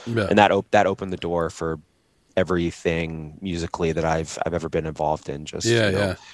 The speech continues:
Speaker 2: And, and I think, I think even my dad's friend was like, "Oh, this bar chord, basically you can play any song ever written if you know how to
Speaker 1: Mm-hmm.
Speaker 2: do this one chord."
Speaker 1: Yeah.
Speaker 2: I was like, "Oh, okay."
Speaker 1: What? Yeah.
Speaker 2: Uh, I was like, "Oh, it's, it's that easy?"
Speaker 1: Yeah.
Speaker 2: Um, and, uh,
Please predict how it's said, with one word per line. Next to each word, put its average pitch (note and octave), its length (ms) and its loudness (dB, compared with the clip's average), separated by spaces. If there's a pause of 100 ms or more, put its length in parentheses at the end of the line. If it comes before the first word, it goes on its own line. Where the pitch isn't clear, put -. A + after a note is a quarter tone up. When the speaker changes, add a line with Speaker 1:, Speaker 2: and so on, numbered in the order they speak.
Speaker 2:
And, C3+ 200 6
and C3+ 80 6
I C3 60 4
think, D#3+ 340 2
I B2+ 100 6
think C#3+ 220 0
even A2+ 200 2
my G2 120 2
dad's G2 280 4
friend G2 240 -2
was F2 120 -4
like, E2+ 220 0
"Oh, A#2 100 6
this G#2 140 -2
bar G#2+ 240 4
chord, F2+ 340 -2
basically G2 560 0 (320)
you G2+ 120 -4
can A#2+ 120 4
play G#2+ 240 8
any G2+ 180 0
song G2 360 2
ever F2+ 220 0
written F2 440 -2 (260)
if - 200 -8
you F#2 60 -4
know F#2 100 2
how F2+ 100 6
to B2 80 6
Speaker 1:
Mm-hmm. G2+ 140 -2 (100)
Speaker 2:
do F#2+ 160 0
this E2+ 200 -4
one E2+ 160 -2
chord." D#2+ 400 -2 (300)
Speaker 1:
Yeah. A2+ 100 4
Speaker 2:
I G#2 40 6
was F#2+ 60 4
like, E2 100 -2 (200)
"Oh, A2 300 6 (160)
okay." F2+ 320 2
Speaker 1:
What? G#2+ 360 4
Yeah. G2+ 320 2
Speaker 2:
Uh, A#2 80 4 (220)
I C3+ 40 10
was A#2+ 100 8
like, - 120 6
"Oh, B2+ 80 6
it's, - 220 0
it's G#2 120 0
that A#2 180 6
easy?" B2+ 360 0 (220)
Speaker 1:
Yeah. G#2+ 280 8
Speaker 2:
Um, E2 260 -4 (680)
and, F2+ 140 0
uh, C#2 100 -4